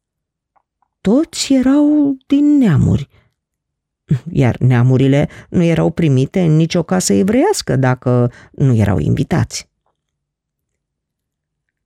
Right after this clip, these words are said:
„Petru”, a zis Duhul Sfânt,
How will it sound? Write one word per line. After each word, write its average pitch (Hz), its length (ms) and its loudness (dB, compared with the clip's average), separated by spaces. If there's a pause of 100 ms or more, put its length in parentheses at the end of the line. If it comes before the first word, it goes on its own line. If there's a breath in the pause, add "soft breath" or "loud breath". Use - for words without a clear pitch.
(360)
„Petru”, 123 640 -2 (480)
a - 120 -4
zis - 240 -2
Duhul - 300 -8
Sfânt, - 500 -8